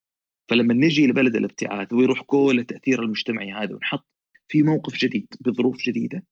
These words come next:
كل هذه المهارات اللي ننميها في هذه فترة الب-، السفر وفترة البعثة هي مهارات أساسية ستظل معنا للأبد.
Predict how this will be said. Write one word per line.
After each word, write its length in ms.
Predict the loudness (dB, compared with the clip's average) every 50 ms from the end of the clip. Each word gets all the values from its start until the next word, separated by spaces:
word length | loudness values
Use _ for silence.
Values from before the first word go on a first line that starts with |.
| _ _ _ _ _ _ _ _ _
كل 180 | -2 0 0 2
هذه 220 | 2 0 0 0
المهارات 560 | 0 0 -2 -4 -6 -4 -4 -4 -4 -4 -2
اللي 140 | -2 0 0
ننميها 800 | 0 -2 -2 -2 -2 -2 -2 0 0 0 -2 -2 -4 -8 -8 -10 _ _ _ _ _ _ _
في 100 | -6 -4
هذه 200 | -2 -2 0 -2
فترة 340 | -2 -4 -6 -8 -8 -8 -6 -2
الب-، 220 | -2 -2 -2 -4 -8 -14 -10 -8
السفر 380 | -8 -6 -4 -4 -4 -4 -4 -4
وفترة 320 | -6 -6 -8 -12 -14 -10 -6 -4
البعثة 420 | -4 -4 -4 -6 -8 -8 -8 -8 -8 _ _ _ -10 -2 2
هي 100 | 2 2
مهارات 340 | 2 2 0 -2 -2 -2 -2
أساسية 320 | -4 -4 -4 -2 0 0
ستظل 380 | 0 0 -2 -6 -4 -2 -2 -2
معنا 260 | -2 -4 -6 -4 -4
للأبد. 340 | -4 -4 -4 -4 -6 -8 -8